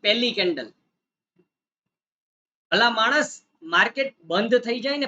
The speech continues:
પછી એનાલિસિસ કરવું બહુ ઈઝી છે, પણ ચાલુ માર્કેટે ટ્રેડ લઈ અને પ્રોફિટ કરવું એ કેટલું અઘરું કામ છે. હવે માની લો કે માર્કેટ અહીંયા ઓપન થઈ છે ચોવીસ હજાર સાતસો ને સત્યાસી ઉપર, ત્યાંથી આઠસો ને પિસ્તાલીસ ઉપર હાઈ થાય છે, એટલે સ્ટાર્ટિંગમાં બનેલી હશે ગ્રીન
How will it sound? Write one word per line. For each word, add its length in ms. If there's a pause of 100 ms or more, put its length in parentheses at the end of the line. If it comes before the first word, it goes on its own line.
(100)
પછી 280
એનાલિસિસ 480
કરવું 260
બહુ 80 (120)
ઈઝી 400
છે, 140
પણ 140 (100)
ચાલુ 260 (100)
માર્કેટે 480
ટ્રેડ 420 (140)
લઈ 240 (360)
અને 120 (100)
પ્રોફિટ 340 (100)
કરવું 280 (220)
એ 120
કેટલું 340
અઘરું 340
કામ 180
છે. 120 (320)
હવે 220
માની 260
લો 120
કે 60 (260)
માર્કેટ 360
અહીંયા 260
ઓપન 300
થઈ 160
છે 60 (100)
ચોવીસ 340
હજાર 140 (100)
સાતસો 280
ને 180
સત્યાસી 500
ઉપર, 140 (300)
ત્યાંથી 300
આઠસો 260
ને 100 (100)
પિસ્તાલીસ 500
ઉપર 220
હાઈ 180
થાય 140
છે, 80
એટલે 180
સ્ટાર્ટિંગમાં 640
બનેલી 360
હશે 120 (100)
ગ્રીન 220